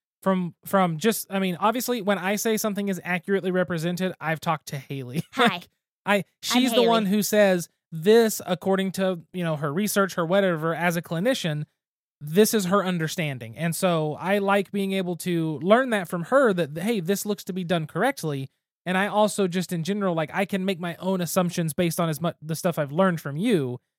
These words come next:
Speaker 1: that I can put it together and say, "Oh, I think because this, this, that, blah, blah, blah."
Speaker 2: And again, I don't have the personal experience. I've never gone through this individually. This is just what I understand, you know,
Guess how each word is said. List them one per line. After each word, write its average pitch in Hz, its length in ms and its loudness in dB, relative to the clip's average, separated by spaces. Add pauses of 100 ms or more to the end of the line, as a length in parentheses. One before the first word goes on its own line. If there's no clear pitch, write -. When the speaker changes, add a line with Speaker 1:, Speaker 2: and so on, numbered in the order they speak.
(360)
Speaker 1:
that 156 280 0
I 180 140 4
can 139 420 -6 (520)
put 214 180 6
it 180 100 -2
together 180 420 2
and 156 120 -4
say, 156 240 -4
"Oh, 196 340 4
I 160 160 -2
think 170 200 -4
because 156 340 -4
this, 156 160 -4
this, 143 200 -10
that, 170 300 -2
blah, 139 180 -2
blah, 123 80 -6
blah." 127 280 -6 (340)
Speaker 2:
And 302 80 -4
again, 269 160 -4
I 269 80 -2
don't 302 140 -2
have 302 160 -2
the 294 40 -8
personal 269 380 -6
experience. 240 500 -10
I've 202 120 -10
never 202 180 -6
gone 208 200 -6
through 214 100 -10
this 202 160 -8
individually. 202 540 -6
This 208 180 -6
is 202 80 -10
just 202 180 -8
what 214 100 -6
I 196 60 -2
understand, 185 760 -8
you 185 120 -18
know, 170 180 -8